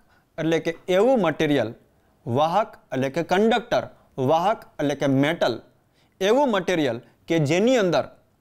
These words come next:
excess number of free electrons are there, કે જેની અંદર પહેલાથી ખૂબ, ખૂબ મોટા પ્રમાણમાં ફ્રી ઇલેક્ટ્રોન્સ અંદર રહેલા છે.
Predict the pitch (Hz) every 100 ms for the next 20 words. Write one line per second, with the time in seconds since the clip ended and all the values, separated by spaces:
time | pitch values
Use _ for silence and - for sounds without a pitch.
0 | _ _ _ _ - 190 190 - 226 233
1 | 233 - - 156 147 156 156 156 156 -
2 | - - 160 143 131 131 117 113 101 101
3 | 101 90 - - - - - - 196 160
4 | 233 262 220 156 139 - 214 247 233 151
5 | - - 262 294 277 214 - - 226 185
6 | - 156 185 220 214 165 156 127 139 -
7 | _ _ - - 277 254 180 - - 120
8 | 113 - - - _ _ _ _ - 147
9 | 135 - - 123 120 117 104 104 -